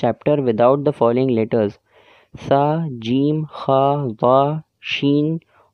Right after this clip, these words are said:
Dad, Fa, would become eligible for paradise. Please tell us which surah is that. The caliph inquired from Muslim scholars,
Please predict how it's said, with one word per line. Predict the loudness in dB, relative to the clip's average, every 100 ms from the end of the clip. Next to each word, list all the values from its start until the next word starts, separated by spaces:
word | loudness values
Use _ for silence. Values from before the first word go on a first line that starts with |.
| _
Dad, | 2 4 2 -2 -18 _
Fa, | -2 0 0 -6 _ _ _ _ -6
would | -4 -2
become | -2 0 -2 -2
eligible | -2 0 0 0
for | 0 -4
paradise. | -2 -2 0 0 -2 -4 -12 _ _ _ _ -2
Please | 0 0 0
tell | 0 2
us | 0 -2
which | -4
surah | -4 -4 0 0 -2
is |
that. | -2 -4 -4 _ _ _ _ _ _ -6
The | -6
caliph | -2 0 2 0
inquired | -2 -2 2 2 2 0
from | -2 0
Muslim | -2 -4 -4 -4
scholars, | -2 0 2 2 0 -4